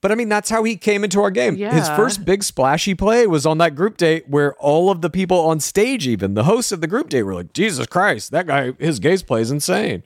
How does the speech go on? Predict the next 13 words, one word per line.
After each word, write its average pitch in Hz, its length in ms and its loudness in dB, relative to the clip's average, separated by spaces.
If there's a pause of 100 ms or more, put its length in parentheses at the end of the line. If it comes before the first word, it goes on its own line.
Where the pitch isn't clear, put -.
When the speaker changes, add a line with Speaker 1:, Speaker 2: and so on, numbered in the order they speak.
(140)
Speaker 2:
Yeah, 196 260 -14 (140)
yeah, 233 420 -16
I 185 160 -8
know, 190 460 -4
but - 180 -6 (640)
<laughs> - 600 -20
Speaker 1:
I 160 80 2
don't 247 180 -2
remember. 240 300 -4
Who 208 160 0
was 277 160 -2
she 196 180 -6
kissing? 147 460 -4